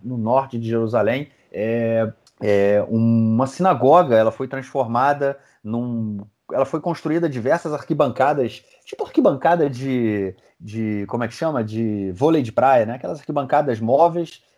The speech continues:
é, que foram construídas precariamente,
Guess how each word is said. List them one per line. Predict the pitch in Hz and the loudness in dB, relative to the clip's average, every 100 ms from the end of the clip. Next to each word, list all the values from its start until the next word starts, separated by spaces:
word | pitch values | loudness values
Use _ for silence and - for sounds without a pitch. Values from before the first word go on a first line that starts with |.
| - | -8
é, | 117 | -8
que | 135 | -8
foram | 127 165 | -6 -6
construídas | 147 151 - 147 147 - | -4 -6 -4 -2 -2 -4
precariamente, | - - 185 - 151 147 151 151 160 208 - - | -6 0 0 2 2 6 4 2 -4 -6 -14 -20